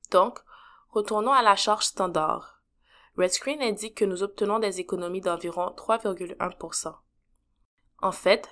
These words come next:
la charge du moteur est la même. Donc, la charge centrifuge fait une grande différence lorsque nous passons d'un moteur d'efficacité standard à un moteur d'efficacité supérieure. Comment pouvons-nous donc éviter cette réduction des économies ?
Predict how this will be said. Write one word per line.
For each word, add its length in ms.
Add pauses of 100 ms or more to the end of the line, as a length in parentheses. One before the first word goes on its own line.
la 220
charge 260
du 80
moteur 380
est 60
la 140
même. 380 (520)
Donc, 380
la 180
charge 240
centrifuge 720
fait 120
une 100
grande 220
différence 580
lorsque 300
nous 120
passons 380
d'un 120
moteur 440
d'efficacité 640
standard 720
à 140
un 40
moteur 420
d'efficacité 600
supérieure. 880 (760)
Comment 320
pouvons-nous 580
donc 420
éviter 420
cette 180
réduction 500
des 180
économies ? 520